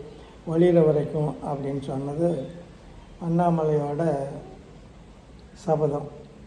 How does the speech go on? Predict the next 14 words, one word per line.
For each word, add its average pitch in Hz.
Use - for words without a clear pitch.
ஆனா 185
அவருக்கு 175
ஒண்ணு 196
மறந்துட்டாருன்னு 190
நினைக்கிறேன். 160
ஏன்னா 185
தமிழக 220
மக்கள் 202
வந்து 190
நியாயம், 185
தர்மம், 175
ஆன்மீகம் 170
அந்த 175
மாதிரிலாம் 190